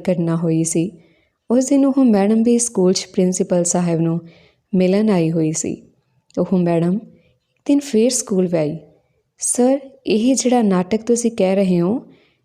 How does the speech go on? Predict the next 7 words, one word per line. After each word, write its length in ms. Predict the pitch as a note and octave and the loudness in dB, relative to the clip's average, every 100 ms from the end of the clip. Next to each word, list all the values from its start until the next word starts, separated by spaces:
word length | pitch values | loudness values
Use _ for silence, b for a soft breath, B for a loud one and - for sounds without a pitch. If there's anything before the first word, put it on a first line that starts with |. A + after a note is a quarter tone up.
| - | -4
ਮੈਂ 120 | A#3 | 0
ਇਸਦੀ 240 | B3+ B3+ C#4 | 0 0 -2
ਸਕ੍ਰਿਪਟ 580 | - G#3+ - G#3+ A3 C#4 | -2 -4 0 0 0 0
ਲਿਖ 240 | A#3 G#3 | 0 0
ਲਈ 260 | F3+ D#3+ D3+ | 0 2 0
ਆ। 100 | F3 - _ _ _ _ _ - | -4 -10 _ _ _ _ _ -4
ਇਸ 180 | C#4 | -4